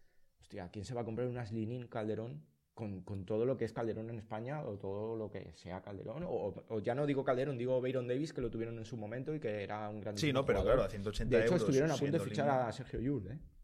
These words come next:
Speaker 2: ¿Sí?
Speaker 1: Sí, sí. Hace, hace años. Y, de hecho, yo, yo he visto a Sergio Llull entrenando con, con zapatillas Linin, porque estuvo a puntito, a puntito. Eh, es una exclusiva
Speaker 2: Mira,
Speaker 1: de
Speaker 2: aquí
Speaker 1: Wii.
Speaker 2: una exclusiva. Aquí,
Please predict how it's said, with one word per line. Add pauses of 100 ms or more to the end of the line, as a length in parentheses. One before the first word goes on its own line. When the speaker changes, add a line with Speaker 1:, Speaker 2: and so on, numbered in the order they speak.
(140)
Speaker 2:
¿Sí? (220)
Speaker 1:
Sí,
sí. (420)
Hace,
hace
años. (220)
Y,
de
hecho,
yo, (120)
yo
he
visto
a
Sergio
Llull
entrenando
con,
con
zapatillas
Linin, (640)
porque
estuvo
a
puntito,
a
puntito. (1120)
Eh,
es
una
exclusiva
Speaker 2:
Mira,
Speaker 1:
de
Speaker 2:
aquí
Speaker 1:
Wii.
Speaker 2:
una
exclusiva.
Aquí,